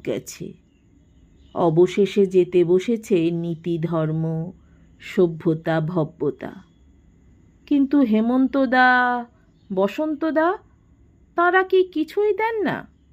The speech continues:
দিতেন হয়তো সামান্য কিছু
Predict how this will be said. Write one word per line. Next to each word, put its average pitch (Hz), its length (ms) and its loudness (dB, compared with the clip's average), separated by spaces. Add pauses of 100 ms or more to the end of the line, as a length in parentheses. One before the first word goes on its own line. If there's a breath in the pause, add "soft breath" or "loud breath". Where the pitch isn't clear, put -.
(1160)
দিতেন 175 520 -2
হয়তো 311 420 0
সামান্য 208 580 0
কিছু 180 540 -6